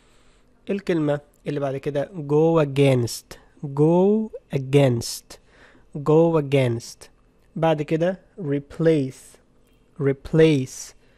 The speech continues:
replace. الكلمة اللي بعد كده كلمة alternative،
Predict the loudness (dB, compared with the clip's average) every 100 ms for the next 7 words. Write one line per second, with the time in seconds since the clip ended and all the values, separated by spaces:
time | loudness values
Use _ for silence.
0 | _ _ _ _ -4 -2 -2 -4 0 0
1 | 0 -8 -20 -20 _ _ _ _ -8 -6
2 | -4 -2 -2 -4 -8 _ _ _ _ -6
3 | -4 -2 -4 -8 _ -6 -2 -2 -2 -6
4 | -4 -4 -6 _ _ _ _ _ _ _
5 | _ _ _ _ _ _ _ _ _ _
6 | _ _ -10 -2 0 2 0 -4 -20 _
7 | 0 0 -2 2 4 4 0 0 -2 -4
8 | -16